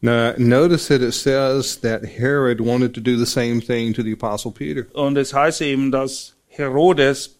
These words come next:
Speaker 2: Petrus dasselbe hat widerfahren lassen wollen.
Speaker 1: And so we have already seen in John twenty-one that Peter will be crucified.
Speaker 2: Aber aus Johannes einundzwanzig wissen wir, dass der Tod der Petrus bestimmt war, die Kreuzigung war.
Speaker 1: Now, who do you think is going to win?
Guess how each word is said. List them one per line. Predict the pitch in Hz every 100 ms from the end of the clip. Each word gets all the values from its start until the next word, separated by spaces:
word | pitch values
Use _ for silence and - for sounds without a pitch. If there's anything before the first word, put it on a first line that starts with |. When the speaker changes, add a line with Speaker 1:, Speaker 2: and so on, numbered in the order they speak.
| _
Speaker 2:
Petrus | - 170 185 143 135 131
dasselbe | - 135 - 165 180 147 117 101 -
hat | 127 -
widerfahren | 131 120 - 117 113 110
lassen | 110 - 113
wollen. | 107 117 151 - _ -
Speaker 1:
And | 120
so | 113 127
we | 123 135
have | 113
already | 131 135
seen | 131 147 135
in | 120
John | 104 117 120 117
twenty-one | 135 120 110 117 120 113 110 104
that | 107 107 - _ -
Peter | 139 127 113
will | 110
be | 113
crucified. | - 127 - 117 107 104 110 -
Speaker 2:
Aber | 123 127 123
aus | 131 131
Johannes | 135 131 131
einundzwanzig | 131 160 135 143 131 123 117
wissen | 139 156 135
wir, | 123
dass | 120 120
der | 139 123
Tod | - 143 156
der | 143 120
Petrus | - 139 131 127
bestimmt | 127 - 147 139
war, | 117
die | 113
Kreuzigung | - 135 139 135 110 107
war. | 98 87 _ - - - _ _ -
Speaker 1:
Now, | 127 120
who |
do | 160
you | 170
think | 165 143
is | -
going | 135 117
to | 110
win? | 104 95